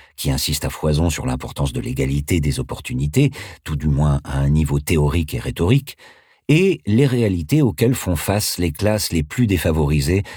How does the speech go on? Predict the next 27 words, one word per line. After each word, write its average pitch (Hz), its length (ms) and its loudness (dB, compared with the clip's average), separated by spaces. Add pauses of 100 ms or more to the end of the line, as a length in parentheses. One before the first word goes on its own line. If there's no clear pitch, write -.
(160)
en 87 140 0
termes 101 400 0
d'accès 95 580 -2
à 58 80 -4
la 65 80 -4
formation. 64 540 -4 (1400)
Nous 117 120 6
verrons 120 280 4
que 117 100 0
les 101 220 2
inégalités 82 560 2
d'accès 73 440 0
et 101 60 4
de 76 100 0
financement 73 540 0
de 69 100 0
l'éducation 67 680 0 (340)
sont 95 240 0 (100)
un 120 140 4
peu 110 140 2
moins 92 220 4
extrêmes 95 440 0
en 78 100 2
Europe 73 380 2
et 95 80 2
au 87 80 2
Japon, 78 400 0